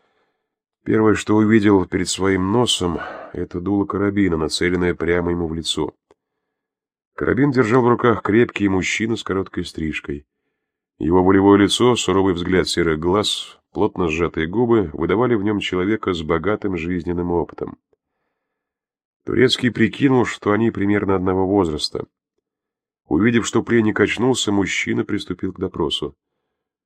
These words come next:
«Ты кто?» «Человек».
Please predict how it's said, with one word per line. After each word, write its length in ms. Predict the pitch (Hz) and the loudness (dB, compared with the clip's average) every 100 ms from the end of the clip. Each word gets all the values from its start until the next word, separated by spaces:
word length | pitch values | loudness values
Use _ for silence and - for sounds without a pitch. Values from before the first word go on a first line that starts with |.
| _ _ _ _ _ | _ _ _ _ _
«Ты 160 | - - | -6 -4
кто?» 400 | - 76 73 - _ _ _ _ _ _ _ _ _ _ _ | -2 -2 -2 -4 _ _ _ _ _ _ _ _ _ _ _
«Человек». 720 | - 85 85 76 - - - | -8 -6 -6 -6 -6 -8 -12